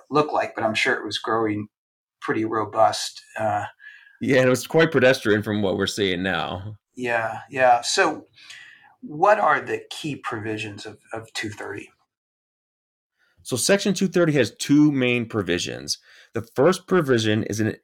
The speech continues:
Speaker 2: immunity provision that says that websites and online services are not legally liable for third-party content, except for a few exceptions, which we'll touch on. The second provision is a safe harbor provision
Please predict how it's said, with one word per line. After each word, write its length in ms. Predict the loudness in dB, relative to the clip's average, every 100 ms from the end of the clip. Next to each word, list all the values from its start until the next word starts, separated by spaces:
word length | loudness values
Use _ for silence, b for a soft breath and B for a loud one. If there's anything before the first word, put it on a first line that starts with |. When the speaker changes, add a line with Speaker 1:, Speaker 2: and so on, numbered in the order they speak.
| -6
Speaker 2:
immunity 560 | 0 2 4 2 0
provision 640 | -2 -4 -2 -2 -4 -8 -12 b b b
that 140 | -2 0
says 300 | 4 4 4
that 220 | 0 2
websites 580 | 2 2 2 2 2 0
and 100 | -4
online 400 | 0 0 2 0
services 640 | 0 -2 -2 -2 -2 -4 -6 b -4
are 160 | -2
not 480 | 0 2 2 2 0
legally 360 | -2 0 -2 2
liable 580 | 4 4 4 2 -2
for 160 | -2 -6
third-party 680 | -2 2 2 2 2 2 2
content, 640 | -4 -6 -6 -6 -10 -10 -14 _ _ -10
except 420 | -6 2 2 4
for 140 | 6
a 80 | 6
few 220 | 4 2
exceptions, 720 | 2 2 2 0 -2 -8 -6 -6
which 120 | -4
we'll 140 | -4
touch 280 | -2 -4 -2
on. 240 | -6 -8 -14 _ _ _ _ _ _
The 60 | -4
second 360 | 0 2 2
provision 580 | 0 0 0 2 0 -2 -4
is 280 | -6 -6 -8 _
a 80 | -4
safe 320 | 0 2 0
harbor 420 | 0 0 2 0
provision 640 | -2 0 0 0 0 -2